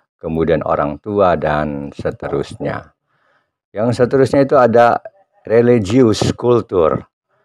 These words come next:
Ini budaya, eh, kepercayaan, yaitu seperti beberapa kepercayaan yang dianut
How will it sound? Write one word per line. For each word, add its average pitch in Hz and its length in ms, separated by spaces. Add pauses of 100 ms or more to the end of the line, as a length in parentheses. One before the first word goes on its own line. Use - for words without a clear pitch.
(240)
Ini 123 420
budaya, 107 1120 (560)
eh, 95 1300 (720)
kepercayaan, 95 1300 (580)
yaitu 85 400
seperti - 560
beberapa 90 680
kepercayaan 87 760
yang 92 160
dianut 127 560